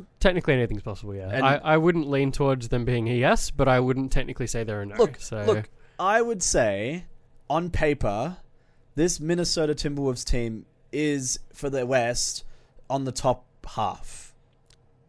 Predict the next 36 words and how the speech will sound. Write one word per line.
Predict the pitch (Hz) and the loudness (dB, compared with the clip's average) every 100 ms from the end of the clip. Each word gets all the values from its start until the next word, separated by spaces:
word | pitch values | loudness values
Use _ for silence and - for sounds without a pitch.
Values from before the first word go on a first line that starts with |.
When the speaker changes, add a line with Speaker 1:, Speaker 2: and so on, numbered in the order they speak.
| - - - | -20 -20 -8
Speaker 1:
Yeah, | 208 226 240 - | 0 0 0 -2
top | - - | 0 2
Speaker 2:
Just, | 147 151 - | 2 0 -2
Speaker 1:
half, | |
yeah. | 151 151 | 2 6
Speaker 2:
just, | 135 - - - - 160 | 6 6 2 2 0 0
Speaker 1:
<laughs> | - | -2
Just. | - 123 | 2 6
Speaker 2:
just. | 131 - - - - - | 6 4 -2 -4 -2 -2
Speaker 1:
<laughs> | - 151 | 0 4
Speaker 2:
But, | 160 156 156 147 - - - 120 | 6 6 4 -8 -10 -20 -18 0
but | 160 | 0
I, | 147 151 | 4 4
like, | 175 127 170 143 | 2 2 -2 0
on | 175 190 | -2 4
paper, | 170 165 - 104 - - - _ _ _ | 6 6 4 0 -4 -20 -20 _ _ _
'cause | 160 139 | -2 -2
I | 151 165 | 0 0
still | 139 185 | 2 2
don't | 196 | 2
Speaker 1:
Yeah. | 202 | 0
Speaker 2:
think | 208 | -4
this | 185 170 | -4 -2
team | - 165 | 0 0
has | 151 131 | 0 -4
reached | 135 135 - | -2 -2 -6
its | 123 | -10
full | - 127 | -8 -6
potential. | - - 98 - 76 - - | -4 -4 -4 -10 -18 -10 0
Speaker 1:
No, | 156 101 | 2 2
I | 117 | 0
don't | 127 | 0
think | 127 120 | -2 -6
they | |
have | 107 98 | -6 -8
either. | 101 117 | -12 -14